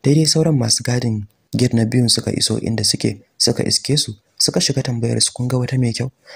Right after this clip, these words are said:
Duk suka amsa da, "Mun gani." Salisu,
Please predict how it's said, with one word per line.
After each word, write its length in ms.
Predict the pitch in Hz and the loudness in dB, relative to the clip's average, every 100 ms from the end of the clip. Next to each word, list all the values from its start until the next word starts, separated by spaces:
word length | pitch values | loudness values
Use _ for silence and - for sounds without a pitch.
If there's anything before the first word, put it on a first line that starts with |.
| - | -2
Duk 120 | 160 - | 0 0
suka 240 | 202 - | -2 -2
amsa 360 | 127 127 117 117 120 | -2 0 -2 -4 -2
da, 120 | 110 | -2
"Mun 140 | 120 | 0
gani." 320 | 139 135 135 131 _ _ _ | 0 2 0 -2 _ _ _
Salisu, 540 | - 170 190 214 - | 0 2 6 4 2